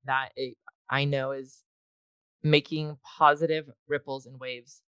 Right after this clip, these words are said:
that I don't think that you'll ever understand how big those are. And, um, booked out for five years, you guys. I was gonna say, reach out, but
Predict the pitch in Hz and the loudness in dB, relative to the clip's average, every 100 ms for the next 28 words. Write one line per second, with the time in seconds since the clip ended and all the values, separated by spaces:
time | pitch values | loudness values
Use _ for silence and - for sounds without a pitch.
0 | _ _ _ _ 139 139 135 147 139 131 | _ _ _ _ 6 6 4 -4 -8 -10
1 | 131 123 123 123 120 117 - 117 113 123 | -6 -4 -4 -6 -10 -12 -18 -16 -16 -10
2 | 135 113 117 113 107 117 110 - - - | -4 -2 -2 -4 -8 -6 -4 -4 -6 -10
3 | - - 117 92 - _ _ _ _ _ | -14 -12 -10 -10 -18 _ _ _ _ _
4 | _ _ 139 160 135 - 156 156 156 180 | _ _ 0 4 2 0 -6 -6 -4 -4
5 | 190 151 139 135 139 - 156 147 175 143 | -4 -4 -2 -2 -6 -6 -6 -2 0 0
6 | 151 - 139 123 - 131 117 | -4 -4 -2 -2 -2 -8 -8